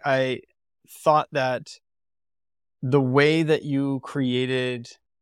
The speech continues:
messages and completion, or, like, chat messages and completions before through the A P I was pretty simple and, like, easy to understand. It's just, "Oh,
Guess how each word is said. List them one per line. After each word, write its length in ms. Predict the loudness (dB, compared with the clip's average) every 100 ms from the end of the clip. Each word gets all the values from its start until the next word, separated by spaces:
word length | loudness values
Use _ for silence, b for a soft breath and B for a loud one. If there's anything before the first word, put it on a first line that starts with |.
| _ _ _
messages 580 | -6 -4 -4 -4 -2 -2
and 120 | -4
completion, 560 | -6 -6 -6 -4 -4 -4
or, 120 | -4
like, 160 | -4 -4
chat 300 | -2 0 -2 _ _ _ -8
messages 400 | -6 -4 -4 -4
and 80 | -6
completions 500 | -6 -6 -6 -6 -6
before 340 | -8 -6 -6
through 180 | -6 -8
the 220 | -6 -6
A 40 | -6
P 180 | -4
I 180 | -2 -2
was 200 | -2 -4 -8
pretty 380 | -6 -2 0 0
simple 640 | -2 -4 -4 -4 -4 -4
and, 100 | -6
like, 160 | -10 -12
easy 220 | -12 -10
to 120 | -10
understand. 560 | -8 -10 -10 -10 -10 -10
It's 140 | -12
just, 160 | -12 -8
"Oh, 280 | -6 -4 -6